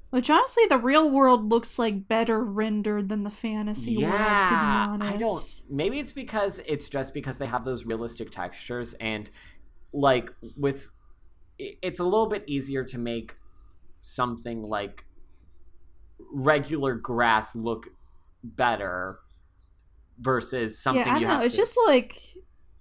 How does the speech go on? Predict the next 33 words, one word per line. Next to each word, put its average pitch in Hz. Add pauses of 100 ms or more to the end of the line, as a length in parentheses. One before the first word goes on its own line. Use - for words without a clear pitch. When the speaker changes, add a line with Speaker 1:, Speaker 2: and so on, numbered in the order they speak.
(340)
Speaker 1:
it's 269
just 523
kinda 294
sad 240
when, 220
like, 220
the 240
real 233
world 226
is 220
more 233
visually 220
appealing 214
than, 208
like, 208
the 208
fantasy 202
world. 214
I -
don't -
know. 131
Speaker 2:
Yeah. 240 (600)
Yeah. 160 (640)
They, 175 (100)
I 175
would, 190 (800)
I 190
should 220
definitely 151
look 120
into 110
seeing 101
what -